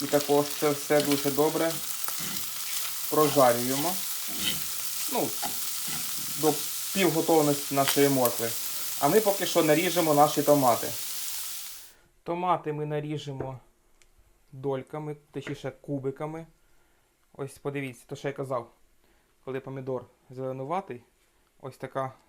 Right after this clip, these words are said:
серединка в нього ще зеленувата. Такі краще не купувати. В принципі, воно видно біля плодової ніжки тут, де помідор, на чому помідор цей висить, воно буде ще зеленувати. Якщо зеленувати, то краще не брати.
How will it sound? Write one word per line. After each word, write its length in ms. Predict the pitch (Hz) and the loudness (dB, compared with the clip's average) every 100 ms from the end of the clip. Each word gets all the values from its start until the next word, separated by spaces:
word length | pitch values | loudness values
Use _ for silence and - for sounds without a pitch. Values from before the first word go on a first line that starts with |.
| _ - | _ -8
серединка 480 | 135 135 165 170 131 | -6 -4 -4 -4 -8
в 40 | |
нього 220 | 131 131 | -8 -10
ще 180 | 127 135 | -10 -10
зеленувата. 720 | 127 135 135 139 131 120 117 110 _ _ _ _ _ _ _ | -6 -4 -4 -4 -2 -4 -8 -20 _ _ _ _ _ _ _
Такі 260 | 139 - | -14 -12
краще 280 | 196 156 151 | -4 -4 -4
не 100 | 143 | -10
купувати. 520 | 139 139 131 113 - | -10 -10 -6 -6 -8
В 360 | - _ _ _ | -18 _ _ _
принципі, 340 | 165 170 160 | -8 -6 -6
воно 240 | 156 160 165 | -6 -4 -4
видно 400 | 190 180 127 113 _ _ _ _ _ | -2 -4 -6 -8 _ _ _ _ _
біля 360 | 135 139 139 135 - _ _ _ _ _ _ | -12 -4 -2 -2 -8 _ _ _ _ _ _
плодової 520 | - 143 143 139 139 143 | -6 -2 0 -2 -2 -4
ніжки 340 | 180 170 131 | -6 -8 -10
тут, 240 | 127 117 _ _ _ _ _ _ _ _ - | -12 -14 _ _ _ _ _ _ _ _ -16
де 300 | 131 123 120 117 - _ _ | -8 -8 -8 -12 -20 _ _
помідор, 360 | 139 135 135 | -12 -10 -10
на 80 | - | -8
чому 200 | 135 139 - _ | -8 -8 -10 _
помідор 300 | 143 143 135 | -8 -6 -6
цей 180 | - 131 | -4 -6
висить, 400 | 135 - 220 - _ _ _ - | -6 -6 -8 -10 _ _ _ -12
воно 160 | 156 | -8
буде 200 | 165 165 | -6 -6
ще 120 | 160 156 | -6 -6
зеленувати. 500 | 151 147 143 117 113 | -6 -4 -4 -6 -10
Якщо 200 | - 175 | -12 -10
зеленувати, 500 | 156 156 160 190 165 | -6 -6 -4 -6 -6
то 120 | 135 | -8
краще 320 | 143 160 - | -6 -6 -6
не 100 | 131 | -8
брати. 340 | 117 110 110 | -8 -10 -12